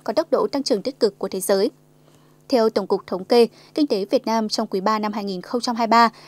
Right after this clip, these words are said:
tăng năm phẩy ba ba phần trăm so với cùng kỳ năm trước. Trước đó,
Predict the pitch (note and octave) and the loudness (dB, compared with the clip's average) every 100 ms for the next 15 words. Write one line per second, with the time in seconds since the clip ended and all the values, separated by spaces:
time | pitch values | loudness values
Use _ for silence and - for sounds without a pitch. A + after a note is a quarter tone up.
0 | - - A#3 A3+ A3 A3 - A3+ F3+ - | -4 4 4 4 0 -2 2 0 0 -6
1 | - A3+ A3+ A3 G3 F3 A#3 A3+ F#3+ - | -2 0 2 0 -2 -2 0 0 -2 -6
2 | A3+ F#3+ F3 - A3 F3+ F3+ - C#4+ E4 | -4 -4 -4 -4 -2 -4 -4 4 4 4
3 | _ _ _ _ - - C4+ G3 G3 | _ _ _ _ -6 -2 2 2 2